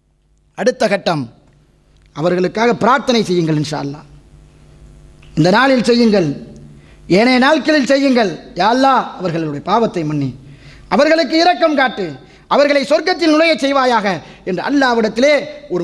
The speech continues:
முஸ்லீம் இறக்கும்போது கேட்கக்கூடிய மக்களாக மட்டும் நம்மை நாம் மாற்றிக்கொள்வோம். இது போன்ற நிகழ்வுகளை நாம் மாற்றுங்க. இன்ஷா அல்லாஹ், நம்மளை விட்டு மாறணும்.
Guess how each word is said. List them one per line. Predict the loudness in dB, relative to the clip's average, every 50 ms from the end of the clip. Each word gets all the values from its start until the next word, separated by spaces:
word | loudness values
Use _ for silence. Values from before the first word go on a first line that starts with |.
| -4
முஸ்லீம் | -4 -4 -2 0 0 2 4
இறக்கும்போது | 2 2 2 2 0 2 2 4 4 4 4 2 0 0 -6 -10 -4 0
கேட்கக்கூடிய | 0 0 0 2 0 -2 -2 0 -2 0 0 0 0 0
மக்களாக | 0 0 0 0 2 0 0 0 0
மட்டும் | 0 0 0 0 0 0 0 -2 -2
நம்மை | 0 0 2 2 2
நாம் | 2 2 2
மாற்றிக்கொள்வோம். | 0 -2 -2 -4 -6 -4 -6 -6 -8 -10 _ _ _ _ -20 -20 -20 -20 -20 -20 -20 -20 -20 -20 -20 -20 -20 -20 -20 -20 -20 -20 -20 -20 -14 -6 -2
இது | 0 2
போன்ற | 4 4 4 4 4 4
நிகழ்வுகளை | 2 2 4 4 4 2 2
நாம் | 2 2 0
மாற்றுங்க. | 0 0 -2 -6 -4 -4 -6
இன்ஷா | -4 -4 -4
அல்லாஹ், | -4 -2 -4
நம்மளை | 0 0 0 0
விட்டு | 0 0 2 2
மாறணும். | 2 2 2 0 -4 -6 -10